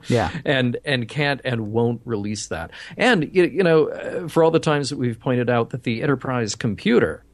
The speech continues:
Speaker 2: is recording information, maybe even when you don't want it to, the Enterprise computer is aware of what's going on around it. So that's another big thing that has to be reset. Um, and you wonder if there's a backup of a backup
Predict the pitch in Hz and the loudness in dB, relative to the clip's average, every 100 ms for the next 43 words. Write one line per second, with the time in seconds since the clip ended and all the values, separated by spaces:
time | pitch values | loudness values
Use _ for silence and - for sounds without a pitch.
0 | _ _ - 120 110 117 107 - 117 107 | _ _ -2 -2 0 -2 -2 2 4 6
1 | 101 92 - 95 92 98 92 92 - 78 | 4 0 -4 -4 0 0 0 0 -2 -6
2 | 76 78 101 160 190 180 160 160 147 143 | -8 -4 0 0 0 0 0 0 0 0
3 | 135 127 127 120 110 113 147 117 95 - | 2 2 4 2 2 2 2 2 -2 -4
4 | - 76 - _ _ _ _ _ _ - | -4 -4 -8 _ _ _ _ _ _ 0
5 | 113 123 123 120 113 - 110 - 123 117 | 2 4 2 4 2 2 -2 -2 0 2
6 | 107 101 113 117 98 95 104 107 107 95 | 2 0 0 0 2 4 6 6 6 2
7 | 101 98 95 - 101 92 92 95 104 92 | 2 0 0 -2 -2 0 0 2 2 0
8 | - - - 113 90 104 104 113 107 113 | -4 -8 0 2 4 2 2 2 4 6
9 | 117 104 95 - 95 92 95 92 - 92 | 4 4 0 0 -2 -2 -2 -4 -4 -4
10 | 92 87 92 90 - - 92 82 - - | -4 -4 -4 -2 0 2 0 -2 -10 -20
11 | - - - 87 87 104 98 98 98 95 | -20 -6 -4 -2 -2 -2 2 2 4 2
12 | 92 104 92 98 92 95 95 - 87 113 | 2 2 2 0 0 0 0 0 0 0
13 | 92 90 98 92 - 90 | -2 0 2 2 2 0